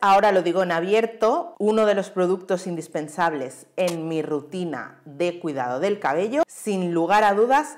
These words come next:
es este champú acondicionador. O sea, para mí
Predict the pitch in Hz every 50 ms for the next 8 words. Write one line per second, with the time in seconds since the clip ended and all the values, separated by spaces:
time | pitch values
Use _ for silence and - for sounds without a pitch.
0 | - - 185 175 - 185 180 - 170 175 - 170 147 147 143 - 185 180 175 180
1 | 156 143 135 131 135 147 131 127 123 127 123 - - _ - 147 - - 156 131
2 | - - - - _ _ _ - 180 175 175 175 185 208 247 302 392 440 - -